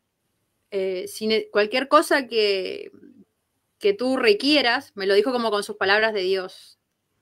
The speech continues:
el de Dios del, del, del Olimpo, ¿no?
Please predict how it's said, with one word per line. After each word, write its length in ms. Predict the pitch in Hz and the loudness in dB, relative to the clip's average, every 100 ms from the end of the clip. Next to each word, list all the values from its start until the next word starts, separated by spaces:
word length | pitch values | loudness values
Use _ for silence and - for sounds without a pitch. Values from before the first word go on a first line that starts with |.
| _ - | _ -10
el 80 | 202 | -2
de 100 | 214 | 2
Dios 340 | 254 254 208 - | 4 4 0 -8
del, 380 | 202 202 202 175 | -2 2 0 -2
del, 360 | 190 175 170 | -4 -4 -6
del 120 | 165 175 | -8 -6
Olimpo, 480 | 196 214 190 170 | -4 -4 -6 -12
¿no? 100 | 165 | -16